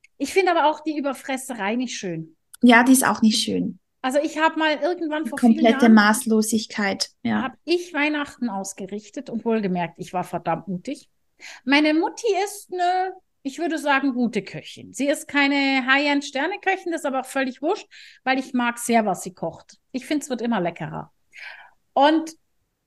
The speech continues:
Speaker 1: meine Tante, die kann so richtig Knödel braten und das ganze Zeugs. Also jedes Mal fällst du vom Tisch,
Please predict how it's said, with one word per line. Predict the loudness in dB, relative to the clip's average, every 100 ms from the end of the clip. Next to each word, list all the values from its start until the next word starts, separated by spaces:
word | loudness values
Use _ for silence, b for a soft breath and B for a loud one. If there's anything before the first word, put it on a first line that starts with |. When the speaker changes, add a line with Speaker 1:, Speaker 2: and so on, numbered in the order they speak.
| _
Speaker 1:
meine | -2 -2 -2
Tante, | 0 2 2 0 -2 0
die | 2 4 6 4 2 -2
kann | -2 0 0
so | -2
richtig | -6 -6 -10 -12
Knödel | -4 0 0 0 -2
braten | -4 -2 0 0 -2
und | -4 -4
das | -8 -6
ganze | -4 -4 -6 -8
Zeugs. | -4 -4 -4
Also | -6
jedes | -2 -2 -2
Mal | -2 0 2 2 -2
fällst | -2 -2 -2
du | -8
vom | -8 -4
Tisch, | -2 -2 -4 -12